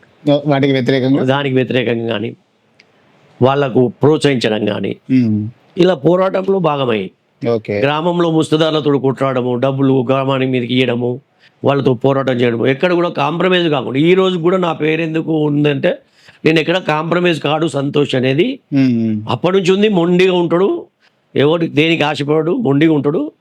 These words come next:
Speaker 2: సాధించే వరకు ఇడిచిపెట్టాడు అనేది ఒక పేరు వచ్చింది నాకు. ఆ చిన్నప్పటి నుంచి ఆ బ్లడ్లో ఉంది.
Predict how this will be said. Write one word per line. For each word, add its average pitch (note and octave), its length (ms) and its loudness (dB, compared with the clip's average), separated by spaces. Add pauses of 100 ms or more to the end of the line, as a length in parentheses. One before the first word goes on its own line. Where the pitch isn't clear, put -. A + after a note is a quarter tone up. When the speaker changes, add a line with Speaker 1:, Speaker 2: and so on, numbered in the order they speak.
(120)
Speaker 2:
సాధించే E3+ 380 0
వరకు E3+ 220 0
ఇడిచిపెట్టాడు D3 440 2
అనేది D#3 220 0
ఒక D#3+ 220 -4
పేరు D#3 380 0 (560)
వచ్చింది G#3+ 300 2
నాకు. G2 240 -6 (180)
ఆ C#3+ 100 0 (100)
చిన్నప్పటి G3+ 340 0
నుంచి G#3 160 -2
ఆ C#3 120 -2
బ్లడ్లో D#3 440 -2
ఉంది. G#2+ 300 -6